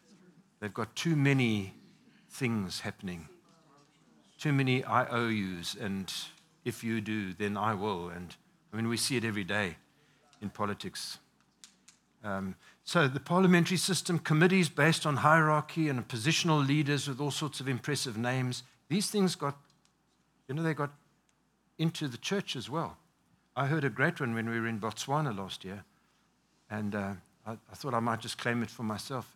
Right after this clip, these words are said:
It's someone called the Paramount Bishop. <laughs> Where did you guys get that from?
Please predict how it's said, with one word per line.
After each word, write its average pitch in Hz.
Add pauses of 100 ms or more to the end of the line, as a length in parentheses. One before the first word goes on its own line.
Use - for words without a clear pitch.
It's -
someone 135
called 131
the 107
Paramount 113
Bishop. - (1500)
<laughs> - (1400)
Where 151
did 202
you 226
guys 202
get -
that 180
from? -